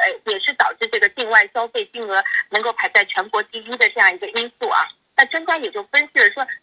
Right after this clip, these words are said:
造成这种现象的一个重要原因就是说，为什么新的一线城市能够胜出呢？那是因为一线城市，老的一线城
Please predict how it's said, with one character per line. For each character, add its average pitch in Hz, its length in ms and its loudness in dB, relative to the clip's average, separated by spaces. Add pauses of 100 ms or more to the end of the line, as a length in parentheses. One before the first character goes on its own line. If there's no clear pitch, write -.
造 370 140 4
成 277 140 -8
这 403 120 -4
种 220 260 -6
现 269 180 -2
象 262 140 4
的 220 80 0
一 220 80 -4
个 247 120 -8
重 349 180 -10
要 233 100 6
原 202 220 -6
因 233 100 -6
就 262 160 -8
是 254 80 -8
说， 285 240 -4 (220)
为 359 100 2
什 269 100 -6
么 214 220 2
新 339 140 -8
的 277 100 4
一 240 160 -12
线 247 160 -6
城 220 180 -4
市 240 120 -2
能 208 120 -2
够 240 140 -4
胜 254 240 -2
出 262 140 -8
呢？ 247 100 4 (300)
那 269 100 4
是 453 120 -12
因 233 180 -4
为 220 100 0
一 - 260 -10
线 240 220 2
城 180 240 0
市， - 320 2
老 175 240 2
的 480 100 -4
一 285 200 -6
线 254 160 -8
城 208 120 0